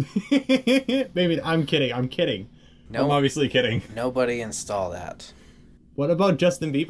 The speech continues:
Speaker 1: Linux?
Speaker 2: Yes, that also exists.
Speaker 1: <laughs>
Speaker 2: Don't install that either.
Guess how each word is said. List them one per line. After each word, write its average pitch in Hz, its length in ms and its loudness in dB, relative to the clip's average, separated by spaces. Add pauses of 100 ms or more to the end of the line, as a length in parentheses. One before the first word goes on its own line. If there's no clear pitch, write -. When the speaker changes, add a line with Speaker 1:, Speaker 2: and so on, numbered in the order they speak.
Speaker 1:
Linux? 107 640 -2 (800)
Speaker 2:
Yes, 165 560 0
that 151 180 0
also 160 420 2
exists. 160 1080 4
Speaker 1:
<laughs> 247 1040 0
Speaker 2:
Don't 135 240 0
install 135 460 0
that 127 160 4
either. 123 440 2